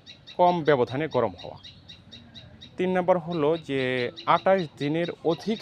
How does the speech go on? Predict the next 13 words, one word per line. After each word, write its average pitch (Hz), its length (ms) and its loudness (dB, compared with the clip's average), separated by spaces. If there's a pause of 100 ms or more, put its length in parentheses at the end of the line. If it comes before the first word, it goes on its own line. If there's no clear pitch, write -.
(120)
ব্যবধানে 127 600 -2
গরম 135 240 -2
হওয়া। 156 320 2 (920)
চার 156 160 4
নাম্বার 165 240 2
হলো 180 160 0
সর্বদাই 196 640 2 (120)
যৌন 175 280 2
মুখ 165 240 -2 (100)
দিয়ে 214 260 -4 (400)
মিউকাস 160 680 0 (340)
নিগৃহীত 135 400 -2
হওয়া। 90 280 -6